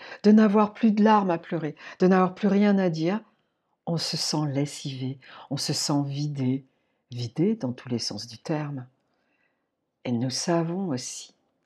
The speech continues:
qu'on a fait de la place pour remplir ce vide par autre chose. Et là, se pose la question,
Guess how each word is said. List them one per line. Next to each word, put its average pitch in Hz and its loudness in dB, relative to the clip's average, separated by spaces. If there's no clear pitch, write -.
qu'on 127 -8
a 131 -2
fait 156 -4
de 147 -10
la 147 -4
place 131 -10
pour - -8
remplir 156 -4
ce - -8
vide 117 -10
par 135 -12
autre 123 -16
chose. - -16
Et 104 -8
là, 175 -2
se - -12
pose - -8
la 113 -8
question, 185 -12